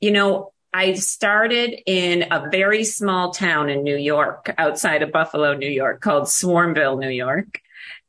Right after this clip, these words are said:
And it is, it really helped me get grounded in core values that I have today.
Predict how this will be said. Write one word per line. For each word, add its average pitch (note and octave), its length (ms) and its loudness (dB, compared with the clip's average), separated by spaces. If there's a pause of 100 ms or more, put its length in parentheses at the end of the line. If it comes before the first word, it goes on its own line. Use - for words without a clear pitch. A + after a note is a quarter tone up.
And D#3+ 640 2
it F3+ 640 0
is, E3 560 2
it F3 160 0
really A#3 420 2
helped F#3+ 360 2
me F3 240 2
get D#3+ 320 -4 (120)
grounded E3 920 0
in D#3+ 200 -2
core F3 360 2
values D3+ 600 0
that C3+ 180 -2
I B2+ 120 0
have C3 400 -6
today. A#2+ 560 -4